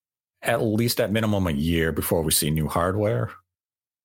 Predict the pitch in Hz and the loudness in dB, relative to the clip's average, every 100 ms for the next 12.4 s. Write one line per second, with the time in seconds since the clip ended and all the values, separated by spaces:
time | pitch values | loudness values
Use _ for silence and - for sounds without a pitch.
0 | _ _ _ - 104 87 85 80 78 _ | _ _ _ -2 0 0 0 -2 -6 _
1 | _ _ _ _ _ _ _ - 90 76 | _ _ _ _ _ _ _ -2 0 0
2 | 82 95 90 98 82 85 82 82 82 78 | 0 0 0 0 0 0 0 0 -2 -2
3 | - 71 76 - - 76 76 - 80 80 | -4 -4 -4 -4 -2 0 -2 -2 -2 0
4 | 82 82 76 - - 80 78 - 98 98 | -2 -2 0 0 -2 -2 -2 -2 -4 -4
5 | - - - 92 78 - 92 80 78 - | -6 -4 -2 0 -2 -2 -2 -2 -4 -8
6 | _ _ - 190 175 135 87 80 85 85 | _ _ -8 -2 0 0 0 0 0 0
7 | - 76 76 76 73 - 76 76 - - | -2 -2 -2 -2 -4 -4 -2 -2 -2 -2
8 | 73 69 - 67 62 - - - _ _ | -2 -2 -4 -4 -6 -12 -20 -20 _ _
9 | _ _ _ _ _ _ _ _ _ _ | _ _ _ _ _ _ _ _ _ _
10 | - - _ _ _ _ - 180 160 117 | -20 -20 _ _ _ _ -2 2 2 2
11 | - - - 135 85 80 78 80 90 - | 0 -2 -2 0 0 0 0 0 0 0
12 | 139 - 85 82 | -2 0 -2 -2